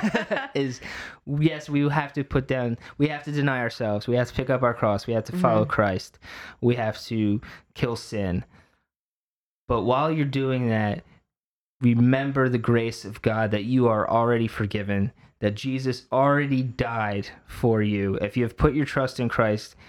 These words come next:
Speaker 1: remember he already lived perfectly for you. He
Speaker 2: Mm-hmm.
Speaker 1: has died for you. He is risen. He is reigning right now, seated at the right hand of the Father. He is King of Kings, Lord of Lords. He is coming back again,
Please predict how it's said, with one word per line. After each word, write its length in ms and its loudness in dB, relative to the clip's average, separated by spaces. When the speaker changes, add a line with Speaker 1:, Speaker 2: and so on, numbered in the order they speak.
Speaker 1:
remember 320 2
he 240 0
already 380 2
lived 500 0
perfectly 500 2
for 280 0
you. 260 2
He 120 0
Speaker 2:
Mm-hmm. 80 4
Speaker 1:
has 160 0
died 340 0
for 120 2
you. 200 2
He 260 2
is 160 0
risen. 360 2
He 260 2
is 220 -4
reigning 440 2
right 200 0
now, 340 0
seated 500 -4
at 100 -2
the 120 2
right 200 2
hand 280 -2
of 80 0
the 60 -2
Father. 420 2
He 120 0
is 160 -2
King 220 -2
of 120 -2
Kings, 360 -4
Lord 340 2
of 140 -4
Lords. 320 2
He 100 -4
is 100 -4
coming 380 0
back 280 0
again, 460 2